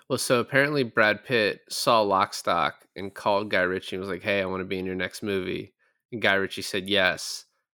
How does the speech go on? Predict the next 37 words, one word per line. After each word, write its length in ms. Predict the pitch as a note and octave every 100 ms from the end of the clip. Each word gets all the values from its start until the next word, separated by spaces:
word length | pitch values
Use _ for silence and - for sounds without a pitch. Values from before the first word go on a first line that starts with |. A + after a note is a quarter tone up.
| _ -
and 120 | F#2+
then 100 | F#2+
realized 500 | F#2+ F2+ F2+ F2+ -
he 80 | G2
didn't 200 | F2 E2
really 180 | F2+ F#2
have 220 | F#2 E2
a 180 | E2 D2
role 260 | G#2 G2
for 120 | F2+ F#2
Brad 300 | F#2 E2+ -
Pitt, 280 | F#2 D2 -
so, 180 | G2
like, 240 | F2+ F2 -
added 360 | F#2+ F#2+ F#2 F2
the 100 | F2
role 240 | F2+ F2
of 100 | E2
Mickey, 380 | F#2 F2 - E2 C#2+
which 260 | F2 -
obviously 640 | - F#2 G2+ F#2 - F2 -
completely 460 | - G#2 - G2+ F#2
changes 400 | - G2 F#2 F#2+
the 100 | F#2
fucking 360 | - F#2 F2+ F2+
movie 520 | G2 F#2 F2+ F#2 - _
to 80 | -
have, 360 | F#2+ F#2 F2+ - -
like, 240 | E2+ F2+ -
Mickey's 520 | G2 - G2 - - _ _ _ _ _ _ _ _
an 160 | A#2+ C3
integral 580 | - D3 C3+ A#2+ A#2 G#2+
player 540 | - - A#2+ A2 G2 G2
in 100 | G2+
this 160 | G2 -
whole 180 | G2
thing. 460 | - G2 F#2 F2+ G2